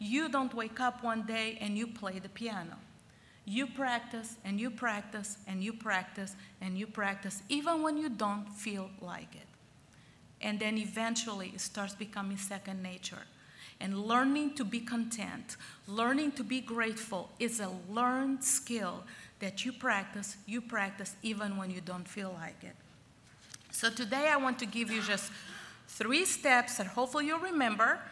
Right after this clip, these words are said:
that you can practice all week this attitude of gratitude. But before I do those three steps, I want to do a few disclaimers.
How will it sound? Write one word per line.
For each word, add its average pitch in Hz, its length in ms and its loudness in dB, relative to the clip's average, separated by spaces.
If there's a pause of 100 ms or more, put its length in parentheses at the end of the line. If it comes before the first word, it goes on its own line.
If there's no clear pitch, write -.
(320)
that 214 180 -2
you 240 120 -2
can 262 300 0
practice 302 1000 8 (100)
all 226 320 6
week 196 460 -4 (480)
this 208 420 2
attitude 208 640 2
of 180 180 -4
gratitude. 185 720 -2 (880)
But 247 300 0
before 349 720 8
I 269 120 6
do 262 140 -2
those 269 240 -2
three 233 160 -2
steps, 233 580 0
I 214 120 2
want 277 320 0
to 285 260 -4 (280)
do 247 140 2
a 269 60 6
few 269 220 0
disclaimers. 196 920 0